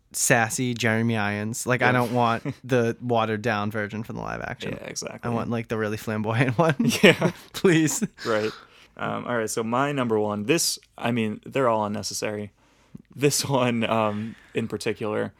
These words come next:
Speaker 2: there's already somewhat of a backstory for this character, but I think a Flynn Rider prequel would be pretty cool. Flynn Rider being Eugene. Don't know his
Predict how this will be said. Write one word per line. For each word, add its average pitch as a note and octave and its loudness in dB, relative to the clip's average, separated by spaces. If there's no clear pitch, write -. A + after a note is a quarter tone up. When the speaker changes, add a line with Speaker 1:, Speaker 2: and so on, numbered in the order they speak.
Speaker 2:
there's B2+ 6
already D3+ 4
somewhat A#2 0
of G#2+ 0
a G#2+ 0
backstory G#2 -6
for G#2+ -6
this G#2 -6
character, A2 -6
but A#2+ 4
I A#2 6
think D3+ -4
a A2+ 0
Flynn C3 0
Rider A#2 0
prequel C#3 0
would C3+ 0
be C#3 0
pretty B2+ -4
cool. G#2+ -4
Flynn A#2 -2
Rider A2 2
being G#2+ -2
Eugene. G#2+ -4
Don't A#2+ 6
know A#2 6
his A2 -2